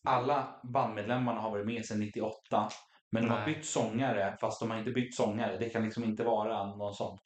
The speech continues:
Speaker 1: Så att det får jag faktiskt återkomma om. Men om vi fråntar det och struntar i hela den komplicerade delen just nu med det här bandet, eh, så, så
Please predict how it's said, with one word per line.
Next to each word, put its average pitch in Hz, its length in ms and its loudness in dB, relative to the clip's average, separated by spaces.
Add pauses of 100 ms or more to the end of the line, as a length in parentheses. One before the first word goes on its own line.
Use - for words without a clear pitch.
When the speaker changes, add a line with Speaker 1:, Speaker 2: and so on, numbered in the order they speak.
(260)
Speaker 1:
Så - 160 0
att 117 240 -6
det 135 120 2
får 131 120 -2
jag 117 100 0
faktiskt 120 220 -2
återkomma 113 480 0
om. 113 260 -2
Men 110 300 2 (500)
om 117 180 2
vi 117 480 -2
fråntar 131 460 2
det 101 80 -2
och 98 60 -8
struntar 123 400 0
i 120 80 2
hela 104 260 2
den 104 280 -2
komplicerade 110 760 0
delen 101 640 -2
just 110 300 -2
nu 98 140 -2
med 98 140 2
det 92 60 -2
här 98 200 -2 (180)
bandet, 95 380 -2 (640)
eh, 107 320 2 (140)
så, 117 380 0
så 107 680 -2